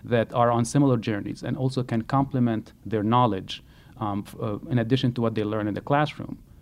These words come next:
And finally, I strongly believe that executive coaching can play a huge role in helping physicians become more self-aware of their own leadership style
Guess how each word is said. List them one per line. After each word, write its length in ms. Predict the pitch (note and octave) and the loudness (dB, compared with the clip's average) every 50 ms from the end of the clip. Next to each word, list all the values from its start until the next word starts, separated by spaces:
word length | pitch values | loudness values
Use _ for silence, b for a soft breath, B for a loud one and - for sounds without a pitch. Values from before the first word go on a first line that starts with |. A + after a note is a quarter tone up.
| b b b b | b b b b
And 160 | A#2 A#2 - | -2 -2 2
finally, 460 | - F3+ G#3 B3+ A#3 F3 C#3+ A#2+ A#2 | 4 4 4 6 6 4 4 2 2
I 200 | - B2 C#3 D3+ | 2 2 0 0
strongly 380 | D3 - - E3+ F3+ F#3 D#3+ C#3+ | -2 -2 0 2 4 4 4 4
believe 280 | B2+ B2+ C3 B2 G#2 | 2 4 2 2 2
that 160 | A2 G#2 - - | 2 -2 -2 -4
executive 520 | G#2+ G2 G#2+ C#3 E3+ F3+ - B2 F#2+ - | -6 -2 2 2 2 2 0 -4 -4 -4
coaching 360 | - G#2 G#2 - - A2 G2 | -4 -6 -6 -4 -6 -8 -6
can 180 | - G#2+ G2+ F#2 | -4 -6 -6 -6
play 320 | - - G#2 G2+ G2+ G2 - - - | -4 -6 -4 -4 -6 -6 -10 -10 -10
a 40 | A#2+ | -10
huge 380 | F#2 E2+ A2+ B2+ E3+ F3+ A2+ - | -4 2 4 6 6 6 4 2
role 320 | G#2+ G#2 F#2+ F#2+ G2 - B B B B B B B | -2 -2 -2 -2 -4 -6 B B B B B B B
in 80 | - A#2 | -4 -2
helping 360 | G#2 - C3 D3 D3+ D3+ C3+ | 2 4 4 6 6 6 4
physicians 520 | C3 - C3 A2 A#2 C3+ C3+ - A2+ G2+ G2 | 4 2 -2 0 0 0 0 0 -2 -2 -2
become 320 | A2 G#2+ - - G#2+ G#2 | -4 -6 -4 -2 -2 0
more 340 | G2+ G2+ A2+ C#3 D#3+ F3 F3 | 2 4 6 6 6 6 4
self-aware 720 | E3 - - F3+ G3+ F#3+ - B2+ A2 G#2+ G2 F#2 - - B B B B B B B - A#2 | 2 2 2 2 2 4 2 0 0 0 -2 -4 -6 -8 B B B B B B B -4 -4
of 140 | A#2 - | -4 -2
their 200 | A#2 A2+ A2 - | 0 0 0 2
own 160 | C3+ C#3+ C#3+ B2 | 4 4 6 6
leadership 400 | D3 E3 D#3 C#3 - - A2 - | 4 4 2 0 -2 -4 -6 -6
style 440 | - - G2+ F#2 F#2 F2+ F#2 G2 | -6 -6 -6 -6 -6 -6 -8 -12